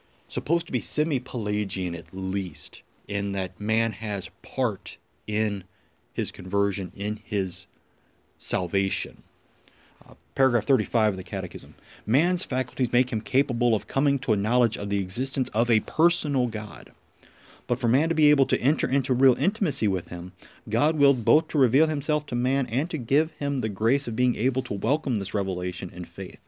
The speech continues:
The proofs of God's existence, however, can predispose one to faith and help one to see that faith is not opposed to reason."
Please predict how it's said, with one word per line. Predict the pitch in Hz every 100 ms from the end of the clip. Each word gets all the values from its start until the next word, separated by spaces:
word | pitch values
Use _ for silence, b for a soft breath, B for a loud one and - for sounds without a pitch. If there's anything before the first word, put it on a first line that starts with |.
| _ _ -
The |
proofs | 117 175 214 -
of | 110
God's | 127 139 104
existence, | 87 117 156 - 90 -
however, | - 95 95 95 92
can | - 95
predispose | 85 151 151 - 156 151 123
one | 120 127
to |
faith | - - 80 80 _ B B 117
and | 107
help | - 180 196 143
one | 143 123
to |
see | - - 143
that | 107 107
faith | - 143 127 110
is | 95
not | 113 123
opposed | 123 - 120 87 -
to | 95
reason." | 87 98 80 73